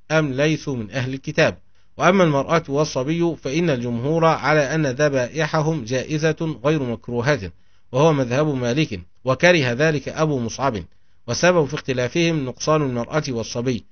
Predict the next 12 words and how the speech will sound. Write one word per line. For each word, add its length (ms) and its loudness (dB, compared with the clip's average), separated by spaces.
وإنما 440 4
لم 140 4
يختلف 440 2
الجمهور 560 -2
في 80 -6
المرأة 460 -2
لحديث 640 -2
معاذ 680 0
بن 160 -4
سعد 340 0
أن 200 2
جارية 460 2